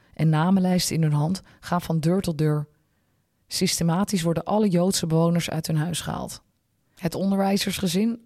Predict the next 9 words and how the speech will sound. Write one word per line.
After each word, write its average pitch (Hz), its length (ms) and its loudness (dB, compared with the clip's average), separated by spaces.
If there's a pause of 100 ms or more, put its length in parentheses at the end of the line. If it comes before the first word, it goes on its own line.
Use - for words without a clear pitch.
van 170 160 0
nummer 170 320 0
twaalf 180 560 -2
met - 160 -4
Emmy's 196 360 0
even - 300 -2
oude 170 240 0
vriendinnetje 165 520 0
Thelma, 208 540 2